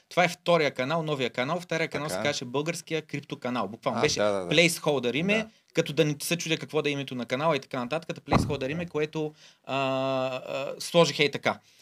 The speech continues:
Speaker 1: Та, след което Преминахме на нов канал поради няколко, а, а, причини. Смени се и самия Gmail акаунт, който се използва и така
Speaker 2: Мгм.
Speaker 1: нататък. Да, това е стария канал.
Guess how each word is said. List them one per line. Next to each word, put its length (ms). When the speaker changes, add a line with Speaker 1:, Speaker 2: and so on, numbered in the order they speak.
Speaker 1:
Та, 260
след 240
което 460
Преминахме 440
на 100
нов 180
канал 420
поради 400
няколко, 640
а, 60
а, 340
причини. 580
Смени 280
се 160
и 120
самия 360
Gmail 280
акаунт, 260
който 160
се 60
използва 300
и 40
така 160
Speaker 2:
Мгм. 60
Speaker 1:
нататък. 320
Да, 80
това 140
е 40
стария 240
канал. 300